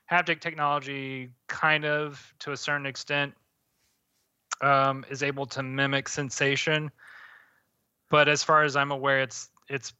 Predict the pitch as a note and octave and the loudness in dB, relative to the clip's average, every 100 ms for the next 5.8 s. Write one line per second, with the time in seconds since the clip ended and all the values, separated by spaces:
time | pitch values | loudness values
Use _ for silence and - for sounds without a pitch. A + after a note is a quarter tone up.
0 | _ _ - C#3+ C#3+ C#3+ C#3 C3+ A#2+ C3+ | _ _ 0 4 6 4 2 0 0 -2
1 | C3 B2 C#3+ C3+ B2 B2 - C#3+ C3+ C3 | -4 -6 -4 -4 -6 -6 -4 -2 -2 -4
2 | B2+ A2+ - - C3+ - - _ _ _ | -8 -12 -10 0 2 0 -8 _ _ _
3 | _ _ _ - - A2+ A2+ A2 _ _ | _ _ _ -16 -8 -6 -4 -6 _ _
4 | - C#3 - B2 A#2 A2 G#2+ G#2 G#2+ G#2+ | -4 -4 0 -2 -2 -6 -8 -6 -4 -4
5 | A2 G#2+ G2 G2+ - - - | -4 -4 -8 -8 -6 -6 -8